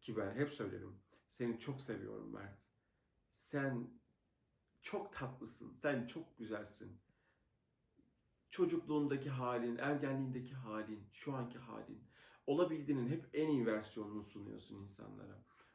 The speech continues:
O kadar güzelsin, o kadar iyisin ki seninle gurur duyuyorum.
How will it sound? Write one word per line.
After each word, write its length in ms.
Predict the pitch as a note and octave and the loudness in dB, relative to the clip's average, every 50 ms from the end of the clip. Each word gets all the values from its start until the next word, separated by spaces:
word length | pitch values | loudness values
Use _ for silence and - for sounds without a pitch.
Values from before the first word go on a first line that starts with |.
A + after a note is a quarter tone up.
| _ _ _ | _ _ _
O 80 | - - | -4 2
kadar 280 | - F3+ - C3+ A#2+ | 2 4 6 6 4
güzelsin, 540 | A2+ G#2+ A2 G#2 G#2+ G#2 G#2 - - - G#2 | 4 2 0 0 0 -2 -2 -4 -8 -8 -8
o 120 | G#2+ G#2 | -8 -8
kadar 240 | - A2+ A2 G#2+ G2+ | -6 -4 -4 -4 -4
iyisin 480 | - A2+ A2 A2 - - - C3+ C#3 - | -4 -4 -6 -6 -6 -6 -6 -8 -8 -8
ki 260 | - B2 B2 B2 B2 - - _ _ | -8 -8 -8 -8 -10 -12 -16 _ _
seninle 300 | - - B2 A2+ A2+ A2 | -6 -2 -2 0 0 0
gurur 400 | - - G#2+ G#2 G#2 A2 A2 G#2+ | -2 0 -2 0 0 0 0 -2
duyuyorum. 480 | - G#2 G2+ G2+ G2+ G2 G2 F#2+ F#2+ | -4 -6 -4 -4 -4 -6 -6 -8 -12